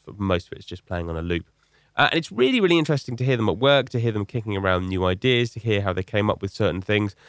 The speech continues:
But I've only listened to it once, uh, and I tried to listen to it again this morning, and it,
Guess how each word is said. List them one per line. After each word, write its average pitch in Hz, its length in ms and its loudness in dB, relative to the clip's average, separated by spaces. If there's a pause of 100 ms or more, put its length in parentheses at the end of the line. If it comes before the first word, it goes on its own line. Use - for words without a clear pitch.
(260)
But 165 200 4
I've 135 140 4
only 139 180 4
listened 107 200 -2
to 95 80 -2
it 82 100 -6
once, 82 340 -6 (100)
uh, 98 180 2
and 107 80 0
I - 20 -2
tried 123 200 2
to 123 80 -6
listen 107 240 -2
to 104 100 2
it 98 120 0
again 98 360 0 (260)
this - 160 -8
morning, 90 320 2 (380)
and 110 240 2 (320)
it, 95 260 -8